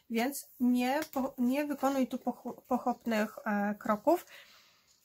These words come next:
Oczywiście, że tu trzeba działać, bo mamy rycerz buław i król buław, ale to działanie musi być pokierowane, mm, właściwymi pobudkami i tymi faktami, które masz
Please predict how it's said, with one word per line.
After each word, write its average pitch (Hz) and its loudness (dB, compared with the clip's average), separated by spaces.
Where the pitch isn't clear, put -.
Oczywiście, 285 2
że 262 -6
tu 262 -2
trzeba 269 4
działać, 233 2
bo 254 2
mamy 247 4
rycerz 247 -2
buław 233 0
i 226 -6
król 254 2
buław, 208 4
ale 269 4
to 269 -2
działanie 262 4
musi 247 0
być 233 -2
pokierowane, 262 4
mm, 240 2
właściwymi 262 2
pobudkami 277 2
i 247 -4
tymi 277 0
faktami, 311 2
które 226 -2
masz 220 2